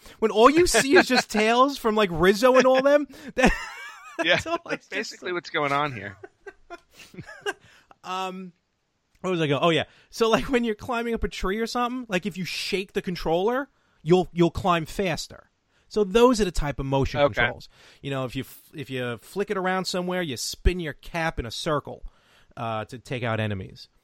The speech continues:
Speaker 1: Um,
Speaker 2: That's cool.
Speaker 1: And also, th-, some of the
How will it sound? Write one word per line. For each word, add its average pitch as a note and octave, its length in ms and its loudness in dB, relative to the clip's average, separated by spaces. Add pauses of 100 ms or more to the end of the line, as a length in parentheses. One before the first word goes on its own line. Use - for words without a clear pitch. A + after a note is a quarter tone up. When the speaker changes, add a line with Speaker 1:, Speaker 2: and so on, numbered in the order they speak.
(580)
Speaker 1:
Um, C#3+ 360 -4 (100)
Speaker 2:
That's C#3+ 80 -10
cool. A2+ 260 -14 (240)
Speaker 1:
And G#3 460 0 (160)
also, E3+ 840 -2 (640)
th-, C3 260 -14
some F#3+ 340 -2
of G#3 80 2
the F3+ 240 -2